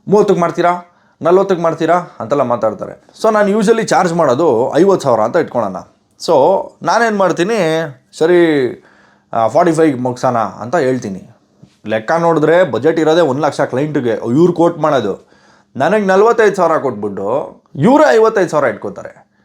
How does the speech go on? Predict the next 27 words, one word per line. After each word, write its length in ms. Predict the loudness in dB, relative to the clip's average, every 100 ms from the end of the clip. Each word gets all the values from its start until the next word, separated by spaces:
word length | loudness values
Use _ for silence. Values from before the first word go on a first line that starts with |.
| _ -2
ಇಲ್ಲಿ 260 | 0 0
ತಿಕಾರ್ಕೊಂಡು 800 | 0 0 2 2 2 2 0 0
ನಾನು 320 | 0 0 0
ಫಾಲೋವರ್ಸ್ 540 | 0 0 4 4 2 0
ಬೆಳೆಸಿ, 500 | -2 -2 -2 -2 -2
ನಾನು 400 | 0 0 2 2
ಹೋಗಿ 160 | 0
ಕಂಟೆಂಟ್ 400 | 0 0 0 -2
ಕ್ರಿಯೇಟ್ 320 | 0 2 2 2
ಮಾಡ್ಬಿಟ್ಟು, 400 | 0 0 0 0
ನಾನೇ 440 | 0 0 2 2
ಎಡಿಟ್ 300 | 4 2 2
ಮಾಡ್ಬಿಟ್ಟು, 340 | 0 0 -2
ನಾನು 280 | -2 0 2
ಇವ್ರಿಗೆ 200 | 2 2
ಕಳಿಸ್ಬೇಕು. 600 | 2 -2 -2 -8 -8 -8
ಇವ್ರು 280 | -4 -2 -2
ಕುತ್ಕೊಂಡು 520 | -2 -4 0 0 2
ಅಲ್ಲಿಂದ 440 | 2 2 0 0 2
ಇಲ್ಲಿಗೆ 400 | 4 4 2 2
ಮಾತಾಡೋದಕ್ಕೆ 680 | 0 2 2 2 2 0
ನನಗಿಂತ 440 | 0 -2 -2 -2 0
ಡಬಲ್ 360 | 0 2 2
ತೊಗೊಂಡ್ರೆ 760 | 2 2 0 -2 -2 -2 -4 _ _ _ _ -2
ಹೆಂಗನ್ಸುತ್ತೆ 440 | 0 2 2 2
ಹೇಳಿ 140 | 4 2
ನಮಗೆ? 500 | 0 -2 -4 -4